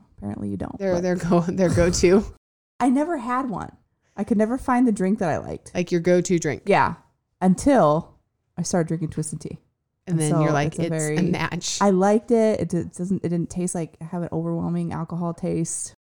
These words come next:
Speaker 1: So
Speaker 2: It's 'cause it was all sugar. <laughs> But it's fine.
Speaker 1: It's like eating a bag of Skittles.
Speaker 2: <laughs>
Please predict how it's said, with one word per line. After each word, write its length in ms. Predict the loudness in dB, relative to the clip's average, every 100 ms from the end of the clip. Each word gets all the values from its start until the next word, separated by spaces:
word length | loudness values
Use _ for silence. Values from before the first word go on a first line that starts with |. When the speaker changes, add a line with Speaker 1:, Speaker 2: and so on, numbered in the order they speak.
| _ _ _ _
Speaker 1:
So 260 | -6 -4 -6 _
Speaker 2:
It's 80 | _
'cause 120 | -2 0
it 60 |
was 100 | 2
all 120 | 2
sugar. 440 | 0 2 2 2 2 -2 2
<laughs> 100 | 4 4 0 -10 -16 -12 2
But 640 | 2 4 0 -6 -6 -6 0
it's 180 | 0 2
fine. 220 | -2 -2
Speaker 1:
It's 160 | -4
like 140 | -8 -8
eating 220 | -6 -2
a 20 |
bag 260 | 0 0 0
of 60 |
Skittles. 380 | 0 2 4 2
Speaker 2:
<laughs> 1300 | -2 -6 -6 -8 -8 -12 -12 -14 -14 -14 _ -18 -14